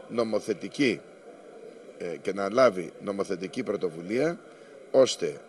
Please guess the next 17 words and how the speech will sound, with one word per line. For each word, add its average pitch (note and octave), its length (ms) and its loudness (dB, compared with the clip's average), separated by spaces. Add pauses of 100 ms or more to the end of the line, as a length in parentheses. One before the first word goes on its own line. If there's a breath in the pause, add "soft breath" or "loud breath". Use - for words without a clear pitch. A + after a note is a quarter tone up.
να A2 200 2
μπορέσουμε, G2+ 800 2 (580 loud breath)
α, F#2+ 100 -4 (300)
το G#2+ 140 0
ίδιο D3 260 4
το G#2+ 120 0
κράτος G#2 600 2 (420 loud breath)
να G#2 160 2
δώσει A#2+ 340 2
το G2 140 2
δέκατο G2 400 4
τρίτο, F#2+ 320 0
το F#2 140 0
δέκατο F#2+ 360 2
τέταρτο F#2 400 0
μισθό. D#3+ 380 2 (500 loud breath)
Έχουμε B2+ 520 4